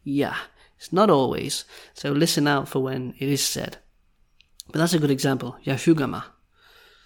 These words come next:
Han hygger sig. Oh, uh, now I'm thinking of a word that's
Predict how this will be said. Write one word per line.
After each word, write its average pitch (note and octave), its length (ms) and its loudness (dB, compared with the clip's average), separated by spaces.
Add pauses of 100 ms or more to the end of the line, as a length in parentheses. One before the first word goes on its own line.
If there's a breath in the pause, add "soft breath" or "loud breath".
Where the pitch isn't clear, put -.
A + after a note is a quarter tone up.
(400 soft breath)
Han C3 380 -4 (160)
hygger C3+ 200 -6
sig. - 200 -8 (840)
Oh, G3 340 -2
uh, G3 200 0
now G#3 220 0
I'm A3 40 -2
thinking G#3+ 300 0
of F#3+ 60 4
a F#3 40 2
word F3 240 2
that's E3 240 -6